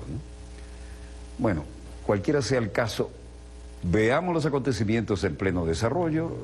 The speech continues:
veamos a los protagonistas y juzguemos, porque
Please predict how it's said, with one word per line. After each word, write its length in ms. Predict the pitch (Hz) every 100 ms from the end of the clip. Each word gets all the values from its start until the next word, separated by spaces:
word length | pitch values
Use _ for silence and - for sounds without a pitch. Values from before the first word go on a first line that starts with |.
| -
veamos 440 | 76 87 87 90 92
a 40 |
los 100 | 90
protagonistas 760 | 95 92 110 147 160 - 156 160
y 120 | - -
juzguemos, 600 | - 147 104 98 78 - - - - - - - - - - - - - -
porque 580 | 95 92 92 87 82